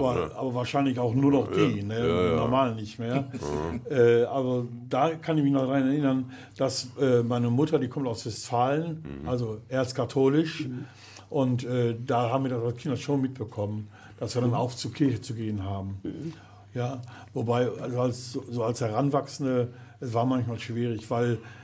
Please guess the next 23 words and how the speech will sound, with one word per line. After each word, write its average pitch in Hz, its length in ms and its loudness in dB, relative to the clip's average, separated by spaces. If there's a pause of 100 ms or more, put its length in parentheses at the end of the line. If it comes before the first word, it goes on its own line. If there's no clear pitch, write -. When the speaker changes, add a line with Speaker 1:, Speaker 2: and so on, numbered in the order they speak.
(220)
Speaker 1:
die 131 80 -2
Gottesdienste 147 760 0
dauerten, 135 420 0
je 123 120 2
nachdem, 131 480 0
wenn 135 120 4
es 113 140 0
ein 117 60 -2
Hochamt 113 580 0
war, 123 320 -2 (240)
Speaker 3:
Mhm. 139 220 -8
Speaker 1:
dauerte 127 320 0
zwei 139 320 0
Stunden 135 300 0
oder 120 160 2
länger. 117 420 0 (160)
Speaker 3:
Mhm. 147 400 2 (180)
Speaker 1:
Ja, 110 200 -2
also 117 280 -6
war 127 120 2
schon 120 260 -2
ziemlich 117 440 0 (140)
schlimm. 113 380 2